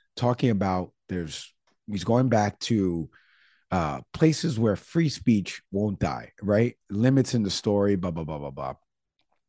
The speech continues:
He said, "Twitter is the last big platform that permits free speech." And again, in these contracts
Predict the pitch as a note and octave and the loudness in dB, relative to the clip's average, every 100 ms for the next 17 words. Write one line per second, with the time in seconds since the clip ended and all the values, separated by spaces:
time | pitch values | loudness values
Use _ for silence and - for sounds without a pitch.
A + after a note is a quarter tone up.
0 | - - G2+ - G#2+ F2+ - _ _ _ | -14 -6 -4 2 2 2 -4 _ _ _
1 | _ _ _ - - D3 D3 B2+ C3 B2 | _ _ _ -8 4 6 8 6 6 6
2 | A#2 F#2+ A2 G2 A2 B2+ B2+ B2 G#2+ - | 6 2 0 2 4 4 4 2 0 2
3 | B2 A#2+ - A#2 G2+ F#2 - G2+ G#2 G2 | 2 2 0 0 0 0 -2 -2 0 -2
4 | - - F2+ - - F#3 F3+ - - - | -8 -4 -4 -4 2 4 4 2 -10 -12
5 | _ _ _ - A#2+ B2 E3 D#3 A#2+ D3 | _ _ _ -2 2 4 6 4 4 4
6 | F3 F3 B2+ - D3+ C3 - F#2+ E2+ - | 6 6 2 0 0 2 0 -2 -2 -8
7 | - | -12